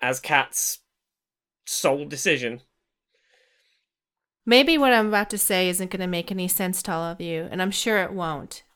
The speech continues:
Speaker 2: but I feel like I need to say it anyway.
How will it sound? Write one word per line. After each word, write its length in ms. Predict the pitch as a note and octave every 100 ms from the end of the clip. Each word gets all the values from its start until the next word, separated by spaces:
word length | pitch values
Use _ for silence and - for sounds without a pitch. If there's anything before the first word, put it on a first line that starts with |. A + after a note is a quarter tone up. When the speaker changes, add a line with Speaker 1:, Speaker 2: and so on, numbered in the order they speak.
| _
Speaker 2:
but 380 | F#3 E3+ - - _
I 120 | G3
feel 260 | - A3 G#3+
like 180 | G#3
I 80 | G#3
need 220 | G3 F#3+
to 80 | F#3+
say 300 | F#3 G3 F#3
it 80 | F3
anyway. 580 | F3+ E3+ D#3+ D3+ D#3+